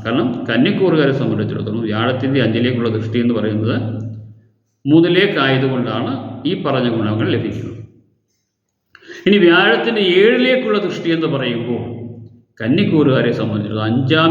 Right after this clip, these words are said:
ഇടത്തേക്കുള്ള ദൃഷ്ടിയാണ്. അപ്പോൾ അഞ്ചാം ഇടത്തേക്ക് വ്യാഴം ദൃഷ്ടി ചെയ്യുമ്പോൾ മാനസിക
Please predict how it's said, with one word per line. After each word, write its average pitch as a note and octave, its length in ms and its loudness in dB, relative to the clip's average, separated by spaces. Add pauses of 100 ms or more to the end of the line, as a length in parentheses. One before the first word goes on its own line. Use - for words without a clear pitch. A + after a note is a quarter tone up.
ഇടത്തേക്കുള്ള D3 520 -2
ദൃഷ്ടിയാണ്. - 420 -12 (540)
അപ്പോൾ D3+ 180 0
അഞ്ചാം G3+ 340 4
ഇടത്തേക്ക് G#3+ 460 0
വ്യാഴം D#3 360 4
ദൃഷ്ടി D3 320 -2
ചെയ്യുമ്പോൾ A2 440 -4 (1700)
മാനസിക E3 460 4